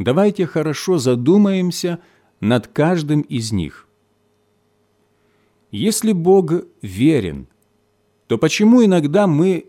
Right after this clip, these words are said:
не доверяем Ему? Почему наши слова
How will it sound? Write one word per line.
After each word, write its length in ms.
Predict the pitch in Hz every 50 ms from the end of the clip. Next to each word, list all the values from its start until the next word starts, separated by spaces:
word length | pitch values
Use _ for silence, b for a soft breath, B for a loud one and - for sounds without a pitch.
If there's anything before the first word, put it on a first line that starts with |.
| _
не 240 | - 131 131 156 165
доверяем 640 | 147 160 156 151 170 165 190 190 170 143 117 107 104
Ему? 360 | 110 131 147 127 90 71 - _ _ _ _ _ _ _ _ _ _ _ _ _ _ _ _ _ _ _ _ _ b b b b b b
Почему 420 | 139 143 139 - 180 196 220 220
наши 340 | 185 170 180 185 - - 185
слова 600 | - - - 156 156 151 143 147 170 190 196